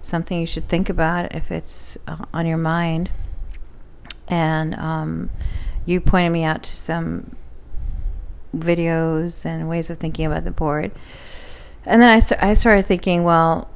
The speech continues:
<sighs> instead of having a reporting board meeting in the spring, what I would do is bring up these questions and get the board a little rejuvenated and energized, because I think we have a lot of talent on the board, um,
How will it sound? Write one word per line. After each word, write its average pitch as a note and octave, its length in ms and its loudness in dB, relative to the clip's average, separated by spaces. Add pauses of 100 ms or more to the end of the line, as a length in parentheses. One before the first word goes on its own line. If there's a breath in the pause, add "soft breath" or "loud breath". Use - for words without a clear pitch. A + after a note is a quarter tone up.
(100)
<sighs> - 400 12
instead B3 280 6
of B3 120 8
having F3+ 560 4
a E3 100 -2
reporting E3 840 4
board E3+ 260 2
meeting E3 260 0
in D#3 60 0
the D#3+ 80 -2
spring, F#3 500 4
what E3 120 -2
I E3 80 -2
would E3 160 -2
do E3+ 220 0
is D#3 140 0
bring E3 240 -6
up E3 120 -4
these - 160 -10
questions E3 840 -2
and D#3+ 540 -4 (680 loud breath)
get E3 200 -2
the E3+ 60 -4
board E3 300 2
a D#3+ 80 0
little D#3 360 -2 (120)
rejuvenated D#3+ 800 0
and D#3 160 -8
energized, E3 680 -4
because F#3 200 0
I F#3 80 4
think A3+ 180 4
we G3+ 100 2
have F#3 100 2
a E3+ 40 2
lot E3 140 2
of D#3 80 0
talent F3 400 2
on E3+ 100 -2
the E3 60 -4
board, D#3+ 400 -2 (720 loud breath)
um, D#3+ 480 -2